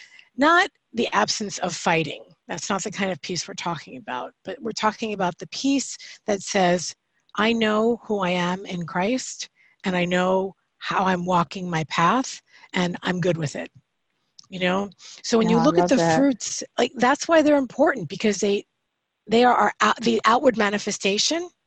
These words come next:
Speaker 1: of our own Christian walk.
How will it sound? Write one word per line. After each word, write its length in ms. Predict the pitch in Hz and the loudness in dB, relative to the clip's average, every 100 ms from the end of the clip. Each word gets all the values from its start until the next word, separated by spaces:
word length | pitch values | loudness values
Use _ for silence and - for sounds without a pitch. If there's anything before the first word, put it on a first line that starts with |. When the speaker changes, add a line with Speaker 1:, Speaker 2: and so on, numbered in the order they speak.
| _ _ _ - - - _ | _ _ _ -20 -20 -20 _
Speaker 1:
of 320 | 214 202 196 - - | 0 2 0 -2 0
our 420 | 185 185 185 190 _ _ | 2 4 2 -2 _ _
own 380 | 190 190 185 220 - _ _ | -4 -2 -4 -8 -14 _ _
Christian 460 | - 196 - 180 175 | -8 -6 -4 -6 -6
walk. 400 | 170 - - - | -6 -8 -14 -20